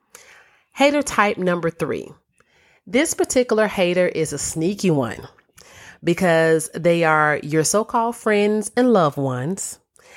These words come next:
They rally around you as if they are on your team, but really, they are secretly hoping you don't make it to the goals you are pursuing.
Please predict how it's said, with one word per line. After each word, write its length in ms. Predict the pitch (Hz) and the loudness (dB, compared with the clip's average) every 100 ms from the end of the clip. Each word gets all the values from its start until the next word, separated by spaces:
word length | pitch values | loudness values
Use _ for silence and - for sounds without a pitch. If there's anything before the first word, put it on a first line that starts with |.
| - | -6
They 140 | 151 151 | 0 0
rally 540 | 143 165 196 233 247 | 2 2 4 4 2
around 600 | 233 196 208 214 208 170 | 2 2 2 2 2 0
you 300 | 135 131 135 - | -2 -4 -6 -6
as 320 | 147 151 147 | -6 -4 -4
if 220 | 175 175 175 | -4 -4 -4
they 180 | 165 | -6
are 160 | 156 143 | -4 -4
on 220 | 170 180 | -2 -2
your 120 | 170 156 | -2 -4
team, 680 | - - 202 160 120 95 - - - - - | -4 0 2 2 -2 -10 -18 -20 -20 -16 -6
but 160 | 160 131 | -4 -4
really, 840 | 143 151 262 370 180 120 120 135 - | -6 0 4 4 4 0 -6 -6 -2
they 140 | 175 | 0
are 80 | 156 | 0
secretly 520 | - 269 294 233 202 | 0 -2 0 2 2
hoping 600 | 170 - 202 202 180 165 | 0 0 0 2 0 0
you 160 | 160 180 | -2 -2
don't 400 | 151 180 226 - | 0 2 0 -2
make 360 | 160 180 220 | 0 0 0
it 160 | 151 - | -4 -4
to 120 | 180 | -4
the 100 | 160 | -2
goals 440 | 147 165 185 185 190 | -2 0 0 0 0
you 140 | 185 | 2
are 140 | 185 | 0
pursuing. 680 | 180 190 - 240 175 110 | 0 -4 0 0 0 -4